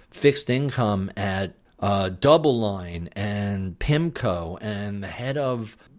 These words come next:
private equity at Blackstone and, and, you know, just go down the list.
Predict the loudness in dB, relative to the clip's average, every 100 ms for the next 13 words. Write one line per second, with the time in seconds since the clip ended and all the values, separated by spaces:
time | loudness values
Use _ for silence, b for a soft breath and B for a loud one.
0 | -10 -4 -2 0 -2 -2 0 0 -2 -6
1 | -6 -4 -4 -6 -6 -6 -6 -6 -6 -6
2 | -8 -10 -12 -12 -16 -16 -10 -6 -6 -6
3 | -6 -8 -4 -4 -2 -2 -2 0 2 4
4 | 4 4 0